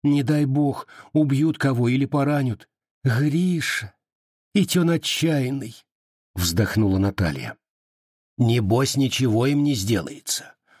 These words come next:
Бог не без милости. Старик-то наш сулился опять переправиться, проведать нас.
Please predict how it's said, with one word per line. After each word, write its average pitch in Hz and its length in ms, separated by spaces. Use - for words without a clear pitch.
Бог 123 460
не 151 120
без 131 240
милости. 127 640
Старик-то 123 600
наш 107 220
сулился 127 520
опять 123 340
переправиться, 127 720
проведать 113 560
нас. - 340